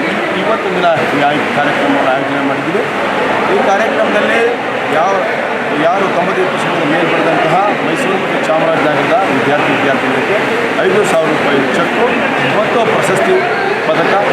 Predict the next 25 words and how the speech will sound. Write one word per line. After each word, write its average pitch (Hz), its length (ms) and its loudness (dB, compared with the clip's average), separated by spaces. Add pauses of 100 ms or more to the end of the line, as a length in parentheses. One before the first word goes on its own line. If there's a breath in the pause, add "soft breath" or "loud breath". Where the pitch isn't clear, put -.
(120)
ಮತ್ತು 269 200 0 (400)
ಸರ್ಟಿಫಿಕೇಟನ್ನು 175 840 0
ಕೊಡುವುದರ 151 360 0 (120)
ಮುಖಾಂತರ 165 420 0 (100)
ಇವತ್ತು 147 300 0 (420)
ಪರಮಪೂಜ್ಯ 160 640 2 (100)
ಸ್ವಾಮೀಜಿಯವರ, 143 600 0 (440)
ನವ-, 147 380 2
ನಂದಾದೀಪ 143 560 0 (240)
ಸ್ವಾಮೀಜಿಯವರ, 277 560 0 (100)
ನಂದಾದೀಪ 294 340 -2 (120)
ಸ್ವಾಮೀಜಿಯವರ 269 520 0 (100)
ನೇತೃತ್ವದಲ್ಲಿ 139 600 -2 (320)
ಇವತ್ತು 143 240 -2
ಕಾರ್ಯಕ್ರಮ 143 360 0 (100)
ಹಾಗೂ 170 240 2
ಮೈಸೂರು 185 400 0
ಶಾಖಾ 147 300 0
ಮಠದ 135 220 0 (380)
ಸೋಮನಾಥ 170 400 0
ಸ್ವಾಮಿಗಳು 139 480 0
ಹಾಗೂ 151 200 0 (440)
ನಮ್ಮ 156 120 0 (120)
ಚಾಮರಾಜೇಶ್ವರಿ 160 540 0
ಕ್ಷೇತ್ರದ 147 360 -2